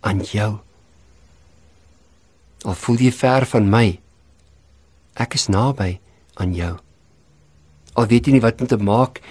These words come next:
en hoe om te dink oor dit wat jy besig is om te beleef nie. Ek is naby aan jou.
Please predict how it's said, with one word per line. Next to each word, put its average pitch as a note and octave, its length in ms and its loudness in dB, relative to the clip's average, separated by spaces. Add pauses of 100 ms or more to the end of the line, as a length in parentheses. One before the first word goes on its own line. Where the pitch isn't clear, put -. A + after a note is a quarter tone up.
(120)
en A2+ 160 4
hoe A#2 160 4
om A2 80 -2
te G#2 140 -6
dink B2 340 0
oor A2 140 -4
dit G#2+ 180 -6
wat A#2 140 -6
jy A2 100 -4
besig A#2 460 -4
is - 160 0 (260)
om A2+ 140 -2
te G#2+ 100 -4
beleef G2+ 480 0
nie. F2+ 160 -2 (1300)
Ek A#2+ 160 -4
is - 140 -4
naby G#2 640 -2 (680)
aan F#2+ 240 -6
jou. F2+ 220 -6